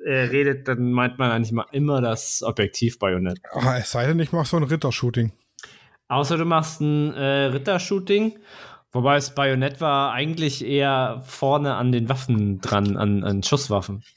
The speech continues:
Speaker 2: Hatten
Speaker 1: Oder
Speaker 2: die Ritter noch keine Schusswaffen?
Speaker 1: Nein.
Speaker 2: Und Pfeil und Bogen ist keine Schusswaffe?
Speaker 1: Nein. <laughs> Pfeil, Bogen ist Pfeil und Bogen. <laughs>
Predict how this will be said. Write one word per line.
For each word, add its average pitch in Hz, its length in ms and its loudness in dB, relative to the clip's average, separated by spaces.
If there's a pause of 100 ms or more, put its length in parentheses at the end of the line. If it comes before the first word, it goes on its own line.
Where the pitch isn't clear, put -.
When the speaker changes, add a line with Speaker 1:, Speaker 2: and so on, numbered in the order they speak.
(340)
Speaker 2:
Hatten 107 240 2
Speaker 1:
Oder 101 80 2
Speaker 2:
die 131 80 2
Ritter 131 260 0
noch 120 200 -2
keine 143 260 2
Schusswaffen? 110 640 -2 (100)
Speaker 1:
Nein. 113 840 0 (360)
Speaker 2:
Und 143 200 2
Pfeil 151 220 2
und 151 100 0
Bogen 147 300 0
ist 220 160 -4
keine 185 260 0
Schusswaffe? 190 600 -2 (280)
Speaker 1:
Nein. 120 840 0 (440)
<laughs> - 520 -20
Pfeil, 113 340 0
Bogen 117 300 2
ist 156 200 -2
Pfeil 151 300 2
und 180 220 -4
Bogen. - 440 -2
<laughs> - 580 -4